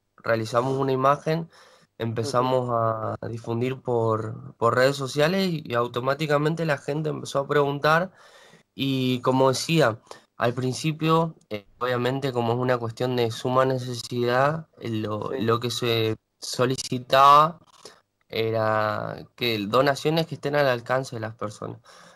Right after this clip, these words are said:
Speaker 1: pero en primera
Speaker 2: Claro.
Speaker 1: medida alimentos y ropa, que ahora se viene el invierno y, y creo que va a estar un poquitito duro en estos casos. Y, y bueno, y esas fueron las dos opciones,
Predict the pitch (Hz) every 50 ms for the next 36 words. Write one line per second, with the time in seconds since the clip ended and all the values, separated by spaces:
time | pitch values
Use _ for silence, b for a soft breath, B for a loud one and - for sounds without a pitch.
0 | b _ _ 110 110 120 117 113 110 113 110 117 135 135 131 127 131 123 120 131
1 | 139 143 147 139 131 123 120 123 131 135 135 147 - _ - 120 113 113 117 123
2 | 123 123 131 131 123 - - 113 120 120 123 123 113 110 107 113 113 - 117 110
3 | 113 113 117 117 110 113 110 110 107 107 113 117 117 117 110 107 110 B B B
4 | B B B B B - - 110 - 120 110 110 110 110 104 104 107 110 - 113
5 | 113 113 107 107 107 107 104 104 107 110 107 - 107 107 107 110 110 113 113 117
6 | 120 117 120 127 123 - - 107 110 110 110 - 113 110 - - 110 117 123 -
7 | - 147 156 B B B B B B B B B B B _ _ _ _ _ -
8 | 127 120 117 117 117 113 113 110 107 107 104 101 110 110 110 - - - - _
9 | - _ _ - 170 202 226 254 254 233 196 175 - - 175 196 - 214 - -
10 | - 202 208 208 202 190 175 196 196 190 165 - - 202 208 190 151 131